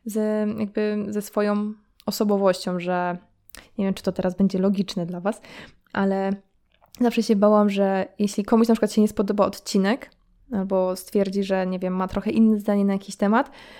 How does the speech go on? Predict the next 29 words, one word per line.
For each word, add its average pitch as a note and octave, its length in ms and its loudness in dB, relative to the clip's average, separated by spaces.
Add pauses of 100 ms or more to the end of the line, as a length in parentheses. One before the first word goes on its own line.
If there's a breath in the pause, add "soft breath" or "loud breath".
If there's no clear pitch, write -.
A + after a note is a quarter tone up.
(120 loud breath)
to G#3+ 100 2
znaczy, A3 320 4
że G#3 140 2
ta G3+ 160 4
osoba F#3+ 720 2
gnoi G3+ 360 4
mnie F#3 260 4 (300)
jako - 240 -4
osobę. F3+ 460 0 (440 loud breath)
I G3+ 100 2
się G3+ 100 -4
zawsze G3+ 260 0
bardzo G3 260 -2
tego G3 220 -2
bałam, G3+ 480 0
bo F#3+ 260 -4
zawsze G3 280 -4
byłam G3 260 -2
osobą, A#3+ 340 2
która, G#3+ 340 0 (1200 loud breath)
mm, G3+ 720 2 (460)
no A#3+ 80 6
nie B3+ 140 8
lubiła A#3 320 8
żadnych, G3+ 460 2
nie G3+ 120 -2
wiem, G3 640 -4
takich - 360 -14
sprzeczek. G#3 800 0